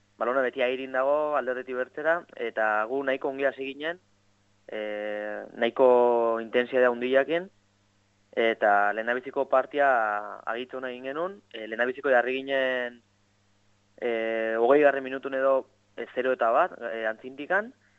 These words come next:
gero hortik gutxira beraiek empatia lortu zuten, eh, jo, bueno, guk nahiko ongi segitu genuen, partidun ongi sartuk, eta deskansoa mino pixko bat lehentxio,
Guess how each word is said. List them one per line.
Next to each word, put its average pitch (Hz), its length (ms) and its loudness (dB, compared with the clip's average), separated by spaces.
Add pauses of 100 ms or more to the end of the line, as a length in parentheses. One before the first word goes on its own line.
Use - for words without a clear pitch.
(540)
gero 113 280 4 (300)
hortik 131 240 -6
gutxira 127 480 -4
beraiek 123 540 -6
empatia 123 400 -2
lortu 123 220 -8
zuten, 156 420 -8 (920)
eh, 107 680 -6 (140)
jo, 113 100 -2
bueno, 123 180 6
guk 123 220 2
nahiko 123 240 2
ongi 131 160 -2
segitu 123 340 -2
genuen, 160 360 2
partidun 120 800 0 (100)
ongi 120 200 -6
sartuk, 127 360 0 (680)
eta 107 800 4
deskansoa 127 500 -2
mino 120 300 -8
pixko 131 320 -6
bat 123 100 0
lehentxio, 151 720 -4